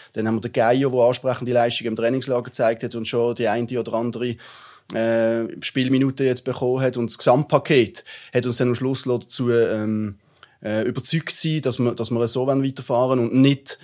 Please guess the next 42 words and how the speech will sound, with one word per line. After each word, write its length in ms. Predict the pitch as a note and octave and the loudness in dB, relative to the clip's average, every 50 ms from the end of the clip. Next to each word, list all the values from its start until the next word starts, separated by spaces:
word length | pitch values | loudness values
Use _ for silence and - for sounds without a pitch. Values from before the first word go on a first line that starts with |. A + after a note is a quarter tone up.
| - - - - | -16 -20 -10 -2
einfach, 320 | - A#2+ A2 A#2+ A#2 - | 0 0 0 0 -4 -2
weil 140 | B2 C3+ C3+ | 0 2 2
wir 180 | C3 C3+ C3+ - | 2 2 2 2
etwas 340 | C3 C3 C3 - B2 - | 2 0 0 0 -2 0
gesagt 400 | - - B2+ A#2+ B2 C3+ C3+ - | 2 4 6 6 6 4 2 0
haben 120 | C#3+ B2+ C3 | 0 0 2
und 140 | B2+ B2+ F#2 | 0 0 -2
wir 80 | B2+ B2 | -2 0
müssen 280 | B2+ C3 C3+ C3+ C3 C3+ | 2 4 4 4 6 4
noch 100 | C3 B2+ | 4 4
etwas 300 | B2 A#2+ - A#2+ A2+ - | 2 0 0 -2 -2 -2
machen, 340 | B2 A#2 B2+ - - C3+ | 0 -2 -2 -2 -2 -2
einfach 200 | A2+ G#2 - - | -2 -2 -2 -4
auf 140 | A#2 G#2+ - | -8 -8 -6
Panik 440 | - - A2+ A2 A#2+ B2 B2 A#2 - | -4 -2 -2 0 0 0 -2 -2 -2
haben 100 | A#2 A2+ | -2 -2
wir 60 | A2+ | 0
noch 220 | A2+ A2+ A2+ A2+ A2+ | 0 0 2 4 4
eine, 140 | A2+ A2 | 4 4
eine 140 | - A2+ A2 | 4 2 2
Leihe 420 | A2 G2 G#2+ B2 B2+ C3 C3+ C#3 G2 | 4 4 2 2 2 0 0 0 -2
oder 200 | A2+ - A#2 A2 | -2 -2 -2 -4
einen 80 | A2+ | 0
Transfer 460 | - G#2+ A2 A2+ A2+ - - - A2 | 0 2 2 2 0 -4 -4 -4 -4
gemacht, 360 | G#2 - A#2 A2+ - - - B2+ | -2 0 0 0 0 -2 -2 0
wo 140 | B2+ B2 | 0 2
uns 180 | B2 A#2+ A2+ - | 2 2 0 2
noch, 180 | B2+ B2 A#2+ A#2 B2+ A#2+ - - - - | 2 2 2 2 -2 -6 -10 -14 -18 0
wo 100 | - C3 | 2 4
wir 100 | C3 C3 | 4 6
nicht 200 | C3 C#3 C#3 - | 6 6 6 4
sicher 360 | - - D3+ D3+ - - D3+ C3+ | 4 2 2 0 -4 -4 -4 -4
und 140 | A#2+ A#2 | -2 -2
überzeugt 420 | C3 B2 - A#2+ - D3 D3 C#3+ - | -2 -4 -2 -2 -2 -2 -2 -2 -4
sind 260 | - C#3 C3 C#3 C3 | -4 -2 -2 -2 -2
und 120 | C3 A#2+ | 0 -2
im 80 | A#2+ A2 | 0 0
Sommer 280 | - - B2+ B2+ B2+ A#2+ | 0 0 0 0 0 0
uns 160 | A#2+ A#2 - | -2 -2 -4
vielleicht 300 | - B2 A#2 - - - | -4 -4 -6 -4 -4 -4
dann 120 | A#2+ A2+ | -2 -2
sogar, 420 | A2 A#2 - A#2+ A2+ A2+ A2+ G#2+ | -2 0 2 2 4 4 4 2